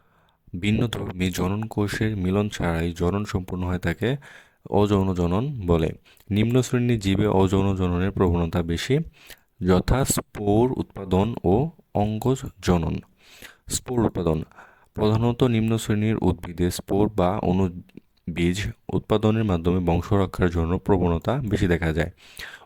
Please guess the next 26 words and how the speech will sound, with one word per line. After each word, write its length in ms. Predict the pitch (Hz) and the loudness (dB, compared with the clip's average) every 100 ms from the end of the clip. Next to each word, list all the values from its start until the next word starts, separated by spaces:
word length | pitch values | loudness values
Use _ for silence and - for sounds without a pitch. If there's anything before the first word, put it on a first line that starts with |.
| - | -2
উদ্ভিদের 460 | 98 101 120 131 110 | 0 2 4 4 4
দেহকোষ 500 | 101 101 - 98 - | 2 2 4 2 2
পরিবর্তিত 640 | - 110 107 110 - - | -2 0 0 0 -2 2
হয়ে 360 | 113 101 95 101 | 2 4 2 0
অণুবীজবাহী 1400 | - 101 107 113 120 - 85 87 92 - 87 85 92 | 2 2 4 2 0 -6 0 2 0 -2 -2 0 0
একটি 420 | 85 80 - 98 123 | 0 -2 0 2 2
অঙ্গের 340 | 107 85 85 104 | 0 -2 0 0
সৃষ্টি 360 | - 101 - | 0 -2 0
করে, 280 | 92 82 78 - - | 2 2 2 -4 -6
একে 300 | 85 - 113 | -4 -2 0
অণুবীজ 420 | - 101 98 101 | 2 2 2 0
থলি 280 | - 92 143 - - | 0 0 0 -2 -2
বলে। 260 | 95 78 - - - - - - _ - | 0 0 -4 -10 -20 -20 -20 -20 _ -12
থলির 320 | 113 123 135 | -2 2 2
বাইরে 300 | 92 90 101 | 2 4 4
অণুবীজ 500 | 104 98 101 98 101 - | 6 4 4 2 2 0
উৎপন্ন 380 | - - 95 98 | -6 -6 -4 0
হয়, 200 | 92 92 | 2 2
এদের 320 | 85 85 104 139 - - _ - - - 85 | 2 2 0 -2 -14 -20 _ -20 -20 -10 -2
বহি 300 | 92 92 135 | 0 2 2
অণুবীজ 580 | 110 107 107 107 113 - - | 2 4 4 2 2 0 2
বলে। 240 | 82 78 82 82 87 | 2 2 0 -2 2
বহি 220 | 101 123 | 2 4
অণুবীজের 640 | 120 117 117 104 95 107 117 - _ _ - _ | 2 2 2 2 2 0 0 -8 _ _ -20 _
কোনো 400 | 98 101 120 143 - - _ _ | 0 2 2 -2 -8 -20 _ _
কোনোটি 580 | - 101 101 98 98 135 | 0 2 2 0 -2 -2